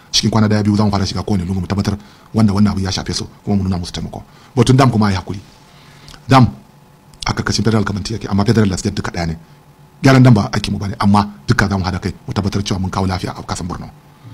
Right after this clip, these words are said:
Kuma ina son samu dama in gode a federal government musamman vice president. Wasu ba san abin da suke ce suke yi ba. Vice president wannan ran da ya dawo zuwa yau wannan ba zama yake yi ba.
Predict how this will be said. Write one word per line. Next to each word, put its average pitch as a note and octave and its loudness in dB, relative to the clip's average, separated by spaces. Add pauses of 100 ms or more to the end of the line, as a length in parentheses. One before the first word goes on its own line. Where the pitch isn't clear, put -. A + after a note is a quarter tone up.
(340)
Kuma A2+ 4
ina A#2+ 6
son G2+ -4
samu G2+ 0
dama F#2+ -2
in G2+ 2
gode G#2 0
a G2+ -4
federal F2 -4
government - -6 (120)
musamman A2 2 (100)
vice G#2+ -4
president. - -10 (640)
Wasu C#3+ 4
ba C3 4
san - 0
abin G#2+ 0
da G2+ 0
suke - -6
ce - -8
suke - -8
yi D2 -4
ba. D#2 -10 (500)
Vice C3 2
president A#2 0
wannan G#2 2
ran A2 2
da G2 0
ya F#2 -4
dawo G2+ -2
zuwa G#2 -2
yau G2+ 0
wannan F#2+ -2 (760)
ba A#2 4
zama A#2+ 6
yake A#2+ 4
yi G2+ 0
ba. G2 -8